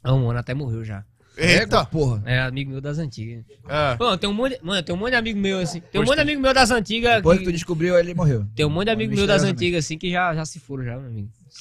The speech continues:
Speaker 3: Sério?
Speaker 1: doido, é um monte de moleque novinho, novão, assim, que morava
Speaker 3: Mexendo
Speaker 1: perto
Speaker 3: coisa
Speaker 1: do
Speaker 3: errada.
Speaker 1: E aí, só que esse mano não mexia com coisa errada, não. Dele foi acidente em Goiânia. O pessoal do Maranhão pra morrer em Goiânia.
Speaker 2: Puta.
Speaker 3: Tá mesmo.
Speaker 1: E
Speaker 2: Aí,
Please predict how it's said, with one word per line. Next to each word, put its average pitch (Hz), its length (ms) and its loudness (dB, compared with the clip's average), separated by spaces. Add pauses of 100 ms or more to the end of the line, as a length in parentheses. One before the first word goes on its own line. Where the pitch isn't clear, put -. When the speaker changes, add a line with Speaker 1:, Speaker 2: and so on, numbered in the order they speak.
Speaker 3:
Sério? 143 80 0
Speaker 1:
doido, 127 180 2
é 123 80 -2
um 120 40 -4
monte 151 160 -4
de 214 60 -6
moleque 175 340 -2
novinho, 135 520 0
novão, 139 400 -4
assim, 113 200 -2
que 127 80 -14
morava 123 180 -4
Speaker 3:
Mexendo 139 160 0
Speaker 1:
perto 143 100 -2
Speaker 3:
coisa 147 160 0
Speaker 1:
do 143 40 0
Speaker 3:
errada. 107 260 -6 (1080)
Speaker 1:
E 127 80 0
aí, 131 160 0
só 160 100 0
que 160 80 -2
esse 180 140 -2
mano 170 160 -2
não 165 80 -4
mexia 170 240 -6
com 170 80 -10
coisa 175 180 -2
errada, 170 180 2
não. 147 60 0
Dele 139 140 0
foi 147 160 -8
acidente 151 500 -8
em 170 60 -10
Goiânia. 143 580 -4 (240)
O - 60 -14
pessoal 180 200 -4
do 170 60 -10
Maranhão 180 320 -8
pra - 100 -14
morrer 175 180 -10
em 160 40 -8
Goiânia. 143 400 -8
Speaker 2:
Puta. 185 420 -12 (160)
Speaker 3:
Tá 107 200 -10
mesmo. 98 280 -10 (460)
Speaker 1:
E 131 140 -4
Speaker 2:
Aí, 190 440 2